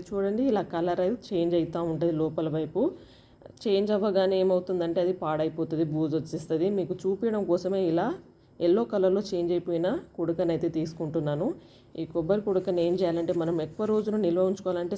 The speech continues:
సంవత్సరం కూడా నిల్వ ఉంటాయండి. దానికి ఏందంటే షుగర్ డబ్బాలలో మనం షుగర్ నిల్వ ఉంచుకుంటాం కదా, ఆ షుగర్ డబ్బాలో కనుక ఈ కుడకలను వేసేసి కొంచెం షుగర్ అనేది ఆ కుడకలో ఉండేటట్టు పెట్టేసి మనం ఇలా కుడక డబ్బాలోనే స్టోర్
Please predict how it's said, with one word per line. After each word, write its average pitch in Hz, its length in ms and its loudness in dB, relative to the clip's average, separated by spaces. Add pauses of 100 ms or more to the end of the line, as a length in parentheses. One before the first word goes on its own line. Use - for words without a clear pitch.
సంవత్సరం 180 440 0
కూడా 208 200 0
నిల్వ 190 180 2 (120)
ఉంటాయండి. 180 460 0 (500)
దానికి 190 280 0 (120)
ఏందంటే 208 440 0 (460)
షుగర్ 214 380 0
డబ్బాలలో 202 560 0
మనం 190 140 0 (100)
షుగర్ 202 360 0
నిల్వ 190 220 2
ఉంచుకుంటాం 185 420 -4 (120)
కదా, 196 160 -2 (480)
ఆ 180 40 0 (120)
షుగర్ 196 360 2
డబ్బాలో 190 360 2 (100)
కనుక 151 220 -4 (500)
ఈ - 20 0 (120)
కుడకలను 214 500 0
వేసేసి 180 480 0 (480)
కొంచెం 233 280 2 (100)
షుగర్ 208 300 2
అనేది 196 380 0
ఆ - 20 0 (100)
కుడకలో 185 440 0
ఉండేటట్టు 175 520 0
పెట్టేసి 175 440 -4 (500)
మనం 269 200 2 (580)
ఇలా 202 180 2 (480)
కుడక 180 240 2 (100)
డబ్బాలోనే 180 520 4
స్టోర్ 170 220 0